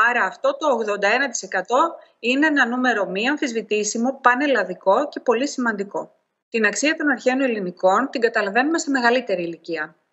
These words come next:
Εδώ βλέπουμε ότι συμφωνεί το ογδόντα επτά τοις εκατό. Εσείς θα συμφωνούσατε ή θα διαφωνούσατε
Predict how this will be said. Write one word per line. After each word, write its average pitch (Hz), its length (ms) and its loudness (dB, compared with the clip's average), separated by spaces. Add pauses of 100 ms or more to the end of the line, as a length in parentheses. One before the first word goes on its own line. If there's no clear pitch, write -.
Εδώ 277 240 0
βλέπουμε 294 360 -2
ότι 330 160 0
συμφωνεί 233 680 0 (440)
το 240 120 4
ογδόντα 220 400 2
επτά 285 320 2
τοις - 160 -12
εκατό. 165 480 -12 (520)
Εσείς 294 320 0
θα - 100 -6
συμφωνούσατε 185 880 0
ή 311 120 0
θα 359 120 0
διαφωνούσατε 208 840 0